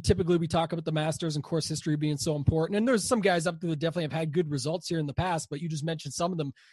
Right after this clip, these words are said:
You know, Cam Smith did one time, but, you know, Cam Smith, Sung Jae, Fratelli, Pan, some of these guys that were coming in pretty hot, Connors, they all had the upside. We knew it. And, you know, Hideki was right there doing his classic T thirteen, you know, answer, all those guys. So, uh, it was good to see, man.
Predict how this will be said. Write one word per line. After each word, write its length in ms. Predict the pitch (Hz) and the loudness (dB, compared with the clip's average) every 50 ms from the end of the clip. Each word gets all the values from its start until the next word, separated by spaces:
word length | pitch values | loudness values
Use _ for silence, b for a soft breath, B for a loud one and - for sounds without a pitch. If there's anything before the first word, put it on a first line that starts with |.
| b b - | b b -2
You 60 | 165 | 0
know, 180 | 165 139 - - - - | 0 0 -2 -4 -4 -2
Cam 180 | 185 170 165 | -2 -2 -2
Smith 220 | 156 - 190 165 113 117 | -2 -2 -4 -4 -2 0
did 240 | 143 175 165 143 131 | 2 2 2 2 2
one 260 | 151 165 165 160 151 | 0 0 2 0 -2
time, 340 | - 151 156 175 202 220 202 | -2 -2 -2 0 0 0 0
but, 140 | 175 160 - | -2 -4 -4
you 80 | 170 | -4
know, 80 | 156 143 | -4 -4
Cam 280 | - - 160 165 165 156 | -4 -4 -4 -4 -4 -4
Smith, 280 | - 190 185 170 139 | -4 -2 -4 -4 -4
Sung 300 | - - 165 170 175 175 | -4 -4 -4 -2 -2 -2
Jae, 260 | 151 160 147 151 143 | -2 -4 -4 -4 -6
Fratelli, 640 | - - 156 - - 175 175 175 175 156 139 131 b b b b b _ - | -6 -8 -8 -6 -4 -4 -2 -2 0 -2 -4 -4 b b b b b _ -4
Pan, 280 | - 185 185 175 175 165 | 0 0 0 0 0 -2
some 140 | - 240 262 | -2 -4 -2
of 60 | 262 | -4
these 80 | 208 | 0
guys 220 | 170 220 202 202 185 | 2 4 4 4 2
that 80 | 196 | 0
were 80 | 170 151 | -4 -4
coming 240 | - 208 196 190 190 | -4 -2 0 0 0
in 100 | 185 170 | 0 0
pretty 220 | - 196 185 160 | -2 -2 0 0
hot, 260 | 147 170 175 170 160 - - | 0 0 0 -2 -4 -6 -6
Connors, 480 | - 175 175 180 180 180 180 165 - b b b b b b - | -2 -2 0 0 0 0 0 -2 -4 b b b b b b 2
they 80 | 175 190 | 4 6
all 180 | 190 190 185 | 6 6 6
had 160 | 170 185 180 | 4 2 2
the 120 | 160 165 160 | 2 2 0
upside. 400 | 170 160 - - 175 160 165 165 | 0 -2 -2 -2 0 0 0 0
We 100 | 160 160 | 0 0
knew 220 | 156 165 170 175 | 2 2 2 2
it. 100 | 175 170 - - | 0 -2 -4 -4
And, 160 | 156 151 165 | -6 -4 -4
you 100 | 160 151 | -4 -4
know, 120 | 127 143 165 147 | -4 -6 -6 -4
Hideki 460 | 156 156 147 165 170 165 - 185 170 | -4 -2 0 0 0 0 -2 -4 -2
was 160 | 156 151 139 | -2 -2 -2
right 180 | 165 160 160 156 | -2 -2 -2 0
there 160 | - 165 165 151 | 0 0 0 2
doing 140 | 160 165 | 2 0
his 100 | 160 143 | 0 -2
classic 460 | - - 165 160 165 - - 170 - b b b b b _ - | -2 -4 -4 -2 -2 -4 -4 -8 -8 b b b b b _ -2
T 180 | - 214 202 175 | 0 0 0 2
thirteen, 680 | - 208 190 185 190 - - - 175 170 170 170 165 165 | 4 4 4 4 2 0 -4 -4 -2 -2 0 -2 -2 0
you 80 | 160 | 0
know, 240 | 160 151 151 156 165 - 170 | 2 2 2 2 0 -2 -4
answer, 420 | 165 170 165 156 - 175 160 156 | -4 -4 -4 -4 -4 -4 -4 0
all 220 | - 175 202 214 | 2 2 4 4
those 240 | 170 165 156 143 123 | 4 2 -2 -2 -2
guys. 400 | - 160 160 156 139 131 131 - | 0 0 2 2 0 -2 -4 -4
So, 220 | - 160 151 139 b b b b b b b - | -4 -4 -4 -4 b b b b b b b -10
uh, 140 | 139 143 151 | -10 -6 -4
it 80 | - 226 | -2 0
was 140 | 262 220 | 0 2
good 160 | 202 285 277 277 | 2 2 2 2
to 80 | 240 | 0
see, 240 | - - 262 254 247 | -2 0 0 0 0
man. 320 | 240 247 247 247 240 247 | 2 0 0 0 -2 -4